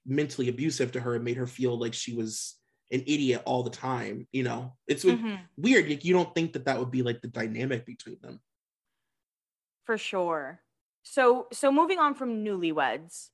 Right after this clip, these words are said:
Speaker 1: Mm-hmm.
Speaker 2: let's talk about Jessica and Ashley's relationship, like,
Speaker 1: Okay.
Speaker 2: as sisters in general. I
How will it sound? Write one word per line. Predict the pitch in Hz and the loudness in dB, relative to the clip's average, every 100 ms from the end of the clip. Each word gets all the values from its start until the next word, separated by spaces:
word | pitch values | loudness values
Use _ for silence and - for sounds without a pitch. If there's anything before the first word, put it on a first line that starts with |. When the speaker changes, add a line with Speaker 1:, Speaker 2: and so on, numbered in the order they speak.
| - | -10
Speaker 1:
Mm-hmm. | 143 123 127 _ _ _ - | -6 -6 -8 _ _ _ -6
Speaker 2:
let's | 220 247 392 - - | 0 4 4 2 -6
talk | - 311 | 4 4
about | 311 269 220 175 - | 6 4 4 -2 -2
Jessica | 214 196 - - 202 202 | 0 0 -2 0 0 0
and | 180 180 | -4 -4
Ashley's | 160 170 - 185 165 160 | 0 0 0 -4 -4 -6
relationship, | 170 165 160 156 160 143 147 127 - _ _ _ _ | -6 -2 -2 -4 -10 -14 -16 -16 -18 _ _ _ _
like, | 196 185 156 | 0 0 0
Speaker 1:
Okay. | 147 123 | 0 4
Speaker 2:
as | 190 185 | 4 4
sisters | - 190 - 175 160 | -2 -6 -6 -8 -8
in | 170 | -10
general. | 165 147 117 69 147 - _ _ _ _ _ - | -4 -4 -4 -10 -14 -16 _ _ _ _ _ -2
I | 311 349 | 2 2